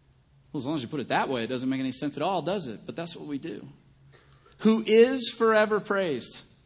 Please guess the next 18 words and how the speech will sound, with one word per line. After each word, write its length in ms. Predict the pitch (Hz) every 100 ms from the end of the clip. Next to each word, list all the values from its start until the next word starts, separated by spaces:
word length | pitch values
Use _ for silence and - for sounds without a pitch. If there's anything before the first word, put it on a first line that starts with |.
| _ _ _
He 200 | 220 233
is 180 | 247 233
forever 380 | 214 202 190 165
praised. 480 | - 156 110 - -
At 60 | _ _ _ _
one 180 | - 175
point, 200 | 170 226
the 40 | 190
Bible 220 | 196 190
says, 240 | - 180
"If 140 | 170 170
people 240 | 226 220
don't 240 | 202 185
praise 260 | - 180 165
him, 80 | 170
the 100 | 156
rocks 480 | 143 160 170 - -
will 280 | 147 120